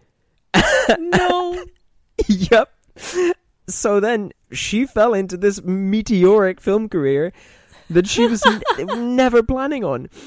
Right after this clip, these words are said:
Speaker 2: That's amazing.
Speaker 1: It's phenomenal. She did not perform any of her own singing vocals because she couldn't sing. So
Speaker 2: <laughs>
Speaker 1: they linked her with a ghost singer called Marjorie Lane from the outset of her career. Now, Lane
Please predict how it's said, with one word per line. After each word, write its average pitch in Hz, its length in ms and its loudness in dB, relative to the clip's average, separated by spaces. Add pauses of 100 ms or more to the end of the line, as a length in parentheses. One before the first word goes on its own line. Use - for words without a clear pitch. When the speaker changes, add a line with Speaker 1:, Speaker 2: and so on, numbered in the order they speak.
(120)
Speaker 2:
That's 311 240 -12
amazing. 311 920 -8
Speaker 1:
It's 156 160 -8
phenomenal. 202 760 -2
She - 220 -6
did 180 180 -4
not 165 280 -4
perform 165 280 -4 (140)
any 139 240 -2
of 120 100 -2
her 117 120 -4
own 110 180 -8
singing 90 380 -14
vocals - 520 -18 (100)
because 104 500 -12
she 110 180 -10
couldn't 120 380 -8
sing. 196 340 -6 (320)
So 127 540 0 (100)
Speaker 2:
<laughs> 113 120 -20
Speaker 1:
they 151 160 0
linked 139 340 -6
her 175 120 -2
with 139 240 -4
a 123 100 -8
ghost 113 300 -6
singer 98 240 -10
called 104 240 -10
Marjorie 104 500 -6
Lane 92 300 -10
from 101 160 -14
the 90 120 -10
outset 92 300 -12
of 87 80 -12
her 87 60 -18
career. 92 480 -10 (300)
Now, 123 220 -4 (260)
Lane 156 640 -2